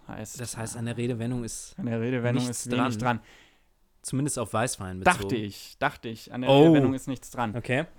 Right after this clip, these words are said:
Speaker 1: Aber
Speaker 2: Was kommt
Speaker 1: folgendermaßen,
Speaker 2: jetzt?
Speaker 1: ich glaube, dass neunundneunzig Prozent
Speaker 2: Hast du einen Selbsttest
Speaker 1: der
Speaker 2: noch mal
Speaker 1: Party
Speaker 2: probiert?
Speaker 1: Genau, ich habe noch mal einen Selbsttest <laughs> gemacht und ich muss sagen, ich bin anderer Meinung. Äh, nee, ähm, man muss die Redewendung einfach anders verstehen. Man muss nicht denken, es geht um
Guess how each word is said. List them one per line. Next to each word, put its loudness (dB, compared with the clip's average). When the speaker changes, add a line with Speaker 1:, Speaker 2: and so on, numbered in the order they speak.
Speaker 1:
Aber 6
Speaker 2:
Was 2
kommt -12
Speaker 1:
folgendermaßen, 2
Speaker 2:
jetzt? -4
Speaker 1:
ich -8
glaube, 0
dass -4
neunundneunzig 0
Prozent -6
Speaker 2:
Hast -4
du 4
einen 4
Selbsttest 4
Speaker 1:
der -12
Speaker 2:
noch 0
mal 4
Speaker 1:
Party 2
Speaker 2:
probiert? -4
Speaker 1:
Genau, 4
ich -2
habe -2
noch 2
mal -2
einen 0
Selbsttest 4
<laughs> -
gemacht 4
und 2
ich 2
muss 2
sagen, 6
ich -2
bin 2
anderer 2
Meinung. -4
Äh, 6
nee, 8
ähm, 0
man -2
muss -4
die -6
Redewendung 0
einfach -4
anders 0
verstehen. 0
Man -2
muss -2
nicht -2
denken, -2
es -4
geht -4
um -4